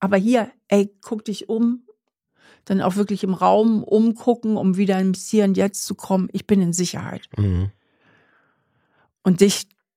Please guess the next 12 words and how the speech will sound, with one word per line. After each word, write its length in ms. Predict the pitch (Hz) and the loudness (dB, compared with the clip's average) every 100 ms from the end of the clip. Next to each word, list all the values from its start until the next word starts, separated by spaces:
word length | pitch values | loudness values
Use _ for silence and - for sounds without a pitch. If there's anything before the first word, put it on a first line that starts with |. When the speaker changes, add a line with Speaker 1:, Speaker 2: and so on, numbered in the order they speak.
| _ _ | _ _
Speaker 1:
dadurch 500 | - 170 202 208 - - _ _ _ _ - | 2 4 6 2 0 -12 _ _ _ _ -4
auch 200 | 170 - | -4 -2
akut 460 | 165 - 233 226 | -4 0 0 0
mal 220 | 175 165 160 | 0 0 0
aus 220 | 170 - | -4 -4
dem 320 | 175 170 175 - | -2 -2 -4 -6
Stresslevel 840 | 170 - - - 196 - 139 151 143 | -8 -8 -6 0 0 0 -4 -4 -4
runterholst. 840 | 143 143 151 147 139 160 - - _ _ _ _ _ _ _ _ _ _ - | -6 -4 -4 -4 -6 -8 -12 -20 _ _ _ _ _ _ _ _ _ _ -6
Speaker 2:
Ja. 180 | 90 - _ _ _ _ _ _ _ _ _ _ _ _ _ _ _ _ _ _ | -6 -6 _ _ _ _ _ _ _ _ _ _ _ _ _ _ _ _ _ _
Klingt 240 | - 92 - | -10 -10 -6
sehr 140 | 92 | -6
gut. 300 | 90 90 | -6 -10